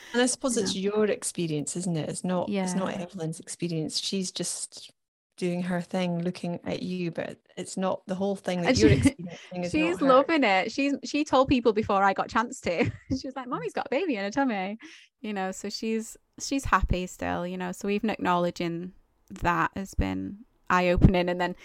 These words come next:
Speaker 2: even when she had that moment when she was like, "No, my sad," I was like, "Oh my gosh, the empathy in a two-year-old," you know, like, even seeing that as a successful moment that,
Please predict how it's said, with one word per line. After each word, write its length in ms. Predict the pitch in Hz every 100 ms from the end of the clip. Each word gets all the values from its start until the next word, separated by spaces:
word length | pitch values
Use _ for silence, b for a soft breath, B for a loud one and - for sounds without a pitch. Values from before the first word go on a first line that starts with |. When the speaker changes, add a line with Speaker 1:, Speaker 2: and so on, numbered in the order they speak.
| B B -
Speaker 2:
even 280 | 220 220
when 160 | 202 196
she 140 | 208
had 200 | 214 196 190
that 120 | -
moment 320 | 190 190 190
when 100 | 208
she 120 | -
was 100 | 208
like, 120 | 202
"No, 200 | 226 294
my 300 | 320 254 302 403
sad," 420 | - 247 196 180
I 60 |
was 180 | 190 214
like, 100 | 220 -
"Oh 120 | 320
my 120 | 359
gosh, 240 | 330 349 -
the 140 | -
empathy 500 | 254 339 415 381 277
in 60 | 226
a 60 | 226
two-year-old," 460 | - 294 269 196
you 80 | 226
know, 80 | 226
like, 140 | 226
even 260 | 262 277 285
seeing 380 | - 240 226 202
that 200 | 208 -
as 240 | 214 220
a 380 | 214 202 196 185
successful 680 | 196 - - 214 240 - 220
moment 640 | 220 220 220 208 185 190
that, 240 | - 190